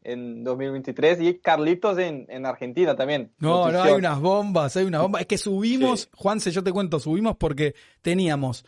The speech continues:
Speaker 2: bueno, Djokovic y Rafa, que ahora vamos a hablar de los detalles, porque Djokovic hoy tuvo que interrumpir un entrenamiento, y Rafa dijo, que Rafa diga que se siente bien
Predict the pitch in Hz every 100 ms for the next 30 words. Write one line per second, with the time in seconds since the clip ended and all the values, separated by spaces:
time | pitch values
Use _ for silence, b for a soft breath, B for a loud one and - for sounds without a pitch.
0 | b b 165 147 139 180 240 233 208 180
1 | - - _ 131 135 147 220 208 180 160
2 | 165 170 175 160 151 147 165 185 160 135
3 | 139 131 185 190 202 - 139 139 156 160
4 | 160 165 165 160 156 151 143 147 151 143
5 | 165 156 143 139 139 147 170 185 190 190
6 | B B B B 147 151 175 190 208 170
7 | 175 240 - 262 240 - - 170 175 294
8 | 349 320 233 226 196 160 147 151 139 233
9 | 254 240 175 156 180 240 262